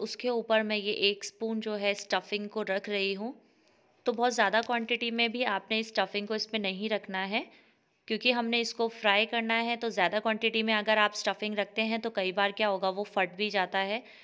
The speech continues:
तो आपने इसमें बहुत ज़्यादा क्वांटिटी में स्टफिंग को नहीं फिल करना है। और अब हम इस डो की एक दूसरी लेयर को इसके ऊपर कवर कर देंगे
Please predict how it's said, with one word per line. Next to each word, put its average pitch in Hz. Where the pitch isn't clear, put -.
तो -
आपने 208
इसमें 247
बहुत 214
ज़्यादा 202
क्वांटिटी 214
में 214
स्टफिंग 208
को 226
नहीं 202
फिल 208
करना 185
है। 220
और 220
अब 233
हम 262
इस 226
डो 220
की 233
एक 220
दूसरी 202
लेयर 202
को 214
इसके 208
ऊपर 190
कवर 190
कर 208
देंगे 208